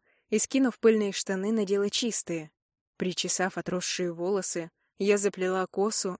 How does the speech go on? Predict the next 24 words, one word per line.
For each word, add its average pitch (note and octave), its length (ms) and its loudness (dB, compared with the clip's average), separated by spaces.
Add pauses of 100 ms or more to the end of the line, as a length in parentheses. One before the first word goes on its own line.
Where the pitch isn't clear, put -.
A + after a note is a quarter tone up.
и G3 100 -2
вышла F3+ 380 -2
во F3+ 100 0
двор F3 300 -4
встретить F3+ 540 -4
Бьорна F#3+ 580 -2
и G#3 80 -8
его G#3 260 -2
дружинников. E3 840 -6 (1300)
Альрик A#3 440 4
уже A3 160 0
стоял G3+ 420 2
на G3+ 120 -4
пороге. G3 520 0 (680)
Я F3+ 160 0
посмотрела F3 580 -2
на E3+ 140 -6
дорогу F3+ 500 -2 (280)
и G3 100 2
увидела G3 520 4
идущих G3+ 460 -2
по G#3 80 0
ней F#3 200 0
мужчин. F3 600 -2